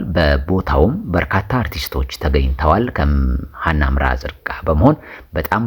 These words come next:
በተለይ ደግሞ ቃል ኪዳን ጥበቡ የቅርብ ወዳጃቸው ናት፣ ለባለቤቷም ጭምር። እሷም ቦታው ላይ ተገኝታ፣ በተለይ በፎቶ ላይ እንደምትመለከቱት እጅግ በ-፣ በጣም በሚያሳዝን ሁኔታ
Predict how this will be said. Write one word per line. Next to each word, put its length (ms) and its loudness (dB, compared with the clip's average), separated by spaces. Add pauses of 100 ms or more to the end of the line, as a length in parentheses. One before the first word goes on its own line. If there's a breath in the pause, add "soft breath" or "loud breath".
በተለይ 340 2
ደግሞ 220 4 (460 loud breath)
ቃል 220 0
ኪዳን 340 0
ጥበቡ 400 2
የቅርብ 440 0 (100)
ወዳጃቸው 680 2
ናት፣ 220 2 (360)
ለባለቤቷም 920 2
ጭምር። 380 2 (280)
እሷም 340 2
ቦታው 260 2
ላይ 100 4
ተገኝታ፣ 360 4 (420 loud breath)
በተለይ 320 4 (200)
በፎቶ 520 2
ላይ 120 4
እንደምትመለከቱት 880 0 (160)
እጅግ 320 0
በ-፣ 260 4
በጣም 300 0
በሚያሳዝን 680 2
ሁኔታ 280 2